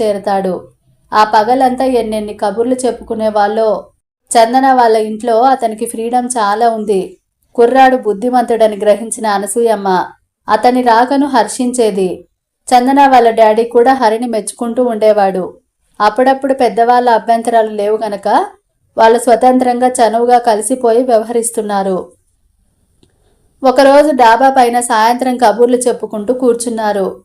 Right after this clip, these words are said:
హరి, చందన. మాటల మధ్యలో హరి అడిగాడు,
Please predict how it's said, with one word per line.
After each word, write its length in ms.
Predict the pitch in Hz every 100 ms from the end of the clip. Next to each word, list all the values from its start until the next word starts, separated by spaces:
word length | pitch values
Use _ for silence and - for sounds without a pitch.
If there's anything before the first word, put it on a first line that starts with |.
| -
హరి, 200 | 220 240
చందన. 600 | 247 214 202 196 185 - - _ _ _ _ -
మాటల 400 | 226 240 247 277
మధ్యలో 420 | 262 240 226 262
హరి 340 | 294 240 240 247
అడిగాడు, 560 | 214 214 208 190 -